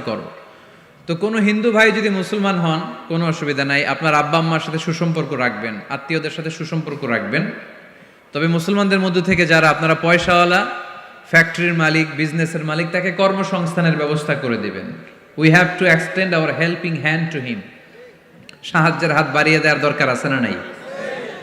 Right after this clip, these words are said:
এজন্য তাদেরকে নিয়ে আসবেন বেশি। আমরা চাই আমাদের ইসলামের কথা শুনে, ইসলামের সৌন্দর্য দেখে, বিউটি দেখে তারাও কালিমা পড়ে মুসলমান হোক, ঠিক কিনা?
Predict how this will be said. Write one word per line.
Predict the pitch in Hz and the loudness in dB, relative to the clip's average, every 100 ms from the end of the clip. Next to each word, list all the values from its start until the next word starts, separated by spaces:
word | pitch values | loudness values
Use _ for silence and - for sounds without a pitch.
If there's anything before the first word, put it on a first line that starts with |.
| - - - | -16 -16 -14
এজন্য | 139 156 196 | -6 -4 -2
তাদেরকে | 165 185 202 208 208 | 0 2 2 2 2
নিয়ে | 208 208 | 4 4
আসবেন | 208 165 196 190 | 4 4 2 4
বেশি। | 185 175 151 113 - - - - | 4 4 0 0 -8 -16 -20 -14
আমরা | 127 156 | -2 2
চাই | 160 175 185 220 240 | 4 6 6 6 2
আমাদের | 151 160 165 | 0 0 0
ইসলামের | 165 165 180 180 | 0 0 0 0
কথা | 175 165 196 | 2 2 0
শুনে, | 185 190 151 123 | 0 -2 -2 -2
ইসলামের | 147 175 170 170 | -4 -2 -2 -2
সৌন্দর্য | - 185 190 196 170 | -2 0 2 2 0
দেখে, | 170 156 156 | 0 0 0
বিউটি | 131 143 240 208 220 | -2 0 0 0 -2
দেখে | 170 160 190 208 | 0 0 -2 -2
তারাও | 175 160 165 | -2 -2 0
কালিমা | 170 156 151 | -2 -2 -4
পড়ে | 147 139 | -4 -6
মুসলমান | 135 147 139 123 | -6 -6 -6 -4
হোক, | 117 104 | -6 0
ঠিক | 165 165 | 0 2
কিনা? | 156 | 0